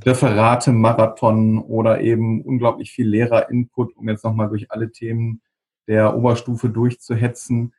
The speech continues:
Da hat man da viele Schüler sitzen, die das gar nicht interessieren, weil sie das Fach gar nicht als Prüfungsfach gewählt haben.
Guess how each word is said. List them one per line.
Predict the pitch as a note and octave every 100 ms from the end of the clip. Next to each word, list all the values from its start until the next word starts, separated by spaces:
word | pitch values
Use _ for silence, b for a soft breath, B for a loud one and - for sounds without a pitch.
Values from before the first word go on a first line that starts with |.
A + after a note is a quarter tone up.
| _ _ -
Da | G#2+
hat | G#2+
man | A#2+
da | A2+
viele | - C3 B2+
Schüler | - C#3 C3
sitzen, | B2+ B2 - B2+
die | A#2
das | A#2 A2
gar | A2+
nicht | A2
interessieren, | - - A#2 - C3+ C3
weil | A#2 A2
sie |
das | A2 -
Fach | A2+ A2
gar | A2 A2+
nicht | A2+ -
als | A2 -
Prüfungsfach | C#3+ C3 A#2+ - A2+ -
gewählt | G#2 A2+ C#3 -
haben. | B2 A#2 B2